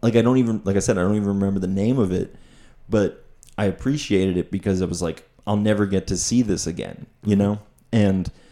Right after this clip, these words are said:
Speaker 1: so when I walk around Pottsville now, I try to be like, not that I'll, I, I don't, I wanna say, like, I'll never think of, see it again, 'cause that's such a doom and negative aspect, but it's more of, like, I wanna appreciate these things and soak 'em in if,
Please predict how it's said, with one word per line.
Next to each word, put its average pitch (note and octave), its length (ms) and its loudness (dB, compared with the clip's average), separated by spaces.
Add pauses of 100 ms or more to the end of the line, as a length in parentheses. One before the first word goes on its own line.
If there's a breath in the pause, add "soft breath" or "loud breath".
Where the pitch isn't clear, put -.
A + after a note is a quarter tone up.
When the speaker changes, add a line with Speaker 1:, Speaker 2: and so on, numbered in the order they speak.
(380 soft breath)
Speaker 1:
so - 160 2
when G#2+ 120 2
I G2 40 4
walk G#2 260 2
around F2+ 140 -2
Pottsville G2 420 -4
now, F#2 160 -2
I E2+ 60 -2
try F#2 180 -2
to F#2+ 80 -4
be G2 140 -2
like, F2+ 380 -4 (400)
not D#3+ 220 2
that A2+ 100 2
I'll, G#2 260 2
I, G2+ 200 0 (100)
I G2 40 -2
don't, G2 200 -2 (100)
I F#2 80 -4
wanna F#2+ 280 -4
say, G2 160 -2
like, F2 360 -6
I'll G2+ 80 -4
never F#2+ 220 -4
think F#2+ 260 -4
of, F#2+ 220 -4
see B2 220 2
it G2+ 80 0
again, F#2 200 -4
'cause G2 100 -6
that's G2 160 -2
such G#2 200 -2
a E2 200 -4 (160)
doom G2 280 0
and E2+ 140 -4
negative F2+ 400 -2
aspect, D#2 520 -6
but F#2+ 100 -6
it's - 200 -12 (100)
more G#2 220 0
of, F2+ 140 -6
like, F2+ 340 -6 (840 soft breath)
I A2 40 -4
wanna A2+ 220 -2
appreciate A2 720 -6
these F2+ 200 -4
things F2 280 -6
and E2 120 -8
soak F2 280 -2
'em F2 140 -4
in F2 140 -4
if, - 220 -10